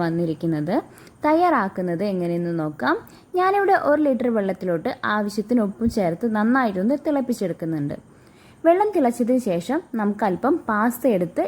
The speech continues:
ഇതിലോട്ടിട്ട് നന്നായി ഒന്ന് വേവിച്ചെടുക്കണം. പാസ്ത വേവാൻ ഒരുപാട് സമയമെടുക്കും. ആ നേരം കൊണ്ട് നമുക്ക് ഇതിലോട്ടുള്ള സോസ് തയ്യാറാക്കിയെടുക്കാം. അതിനായി ഞാനൊരു പാൻ വെച്ച് ചൂടാക്കിയതിന് ശേഷം അതിലോട്ട് അല്പം ഓയിൽ ഒഴിച്ചു കൊടുക്കുന്നുണ്ട്.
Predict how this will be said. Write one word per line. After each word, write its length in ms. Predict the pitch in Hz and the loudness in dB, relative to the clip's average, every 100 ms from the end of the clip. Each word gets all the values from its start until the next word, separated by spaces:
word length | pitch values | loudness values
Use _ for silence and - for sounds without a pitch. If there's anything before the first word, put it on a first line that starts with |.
| - | -2
ഇതിലോട്ടിട്ട് 540 | 202 190 185 175 160 320 269 | -2 2 2 2 0 0 2
നന്നായി 360 | 220 247 233 175 | 2 2 2 0
ഒന്ന് 140 | 175 339 | 0 0
വേവിച്ചെടുക്കണം. 680 | 370 349 247 196 165 160 151 - - - - _ - - - - - - | 2 2 2 -2 -2 -6 -8 -10 -20 -20 -20 _ -20 -20 -20 -20 -10 4
പാസ്ത 420 | 294 339 - 427 359 | 4 4 0 0 2
വേവാൻ 280 | 262 254 262 | 2 2 0
ഒരുപാട് 320 | 214 208 214 247 247 | 0 0 2 2 0
സമയമെടുക്കും. 680 | 196 202 208 170 151 214 381 - - - - | 0 0 0 0 -2 -4 -4 -6 -20 -20 -6
ആ 40 | 381 392 | -2 2
നേരം 220 | 277 233 214 | 4 4 2
കൊണ്ട് 160 | 208 214 | 2 2
നമുക്ക് 200 | 190 208 | 0 0
ഇതിലോട്ടുള്ള 400 | 180 180 170 175 285 - - | 0 0 0 0 -2 -6 0
സോസ് 320 | 269 302 320 262 | 2 2 2 0
തയ്യാറാക്കിയെടുക്കാം. 920 | 190 180 180 151 160 151 147 220 262 453 - - - - - 330 | 2 0 0 -2 -4 -4 -4 -2 -4 -4 -14 -20 -20 -20 -2 2
അതിനായി 320 | 392 381 349 | 4 4 4
ഞാനൊരു 300 | 277 254 233 240 | 4 2 2 0
പാൻ 220 | 220 196 240 226 | -2 0 2 0
വെച്ച് 200 | 180 294 277 | -2 -4 -2
ചൂടാക്കിയതിന് 680 | 220 196 180 180 175 185 233 | -2 0 -2 -4 -4 -2 -2
ശേഷം 300 | 208 170 - 320 - | -2 -2 -2 -4 -2
അതിലോട്ട് 360 | 202 180 175 180 | -2 0 0 0
അല്പം 240 | 170 262 339 - 240 | -2 0 -2 -2 2
ഓയിൽ 240 | 247 294 247 | 4 4 2
ഒഴിച്ചു 220 | 190 196 | 0 -2
കൊടുക്കുന്നുണ്ട്. 540 | 170 156 160 151 160 | -4 -4 -4 -2 -2